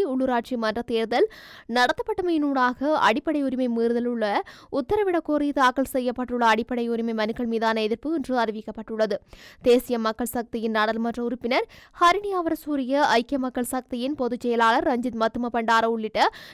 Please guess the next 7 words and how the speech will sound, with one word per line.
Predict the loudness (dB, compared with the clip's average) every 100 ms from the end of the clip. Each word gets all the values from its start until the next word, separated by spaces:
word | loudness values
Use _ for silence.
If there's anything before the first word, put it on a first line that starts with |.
| -2 4
நான்கு | 4 4 2
தரப்பினர் | 2 2 0 2 2
இந்த | 2 2
மனுக்களை | 2 2 -2 -2
தாக்கல் | 2 2 2 -4 -4
செய்துள்ளனர். | -4 -2 0 0 0
இதற்கமைய | -6 -2 -2 0 -2